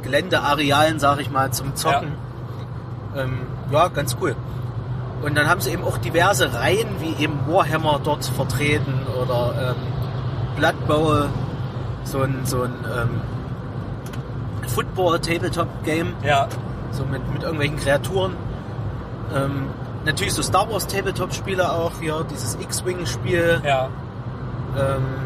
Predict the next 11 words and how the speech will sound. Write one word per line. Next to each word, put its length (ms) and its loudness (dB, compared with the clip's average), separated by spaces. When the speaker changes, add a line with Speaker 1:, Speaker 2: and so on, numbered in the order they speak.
Speaker 1:
Legion, 540 2
Star 280 2
Wars 160 0
Legion 380 0
und 200 -4
Armada, 600 4
oder 160 0
nee, 140 0
ja, 200 4
irgendwie 200 0
so, 200 2